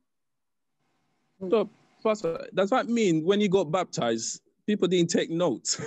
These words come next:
<laughs> when the voice spoke from heaven and everything? Like, people didn't take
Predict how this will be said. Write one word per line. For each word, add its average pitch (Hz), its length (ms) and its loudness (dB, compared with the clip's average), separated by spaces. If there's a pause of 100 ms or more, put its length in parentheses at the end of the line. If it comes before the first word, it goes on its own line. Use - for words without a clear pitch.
<laughs> - 140 -2
when 143 500 4
the 143 140 2
voice 147 460 0
spoke - 340 0
from 127 160 0
heaven 127 380 0
and 117 120 -2
everything? 113 440 -2
Like, 110 200 -4 (240)
people 156 200 -2
didn't 147 220 0
take 147 200 -2